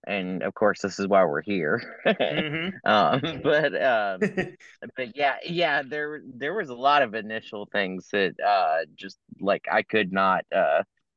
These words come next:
Speaker 1: get on board with, or that, uh, you know, kinda messed me up. And, uh, now they're, like, my favorite thing. So.
Speaker 2: <laughs> And Mister J, how'd you do with, with this scene when you first,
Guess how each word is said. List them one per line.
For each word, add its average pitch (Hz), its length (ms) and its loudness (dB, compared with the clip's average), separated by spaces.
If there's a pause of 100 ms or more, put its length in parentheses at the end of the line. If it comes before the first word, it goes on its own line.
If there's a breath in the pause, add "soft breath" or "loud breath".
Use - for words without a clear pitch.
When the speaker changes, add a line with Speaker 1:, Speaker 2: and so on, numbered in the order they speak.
(320)
Speaker 1:
get 110 140 4
on 92 240 4
board 92 320 0
with, 95 260 0
or 98 240 0
that, 90 300 -6 (260)
uh, - 60 -8 (560)
you 107 220 2
know, 85 180 2
kinda 92 260 2
messed 90 320 4
me 92 120 2
up. - 180 4 (120)
And, 92 380 2 (840 soft breath)
uh, 90 400 6
now 98 320 0
they're, 95 240 -2
like, 92 280 -4
my 92 220 -4
favorite 87 380 -8
thing. - 360 -8
So. 82 340 4 (180)
Speaker 2:
<laughs> - 540 -6 (1300 soft breath)
And 147 160 -4
Mister 165 280 -2
J, 175 280 0
how'd 165 240 0
you 165 60 -8
do 151 360 0
with, 143 360 -2
with 147 240 -4
this 139 240 -6
scene 139 320 -6
when 139 140 -4
you 139 60 -4
first, 156 380 -2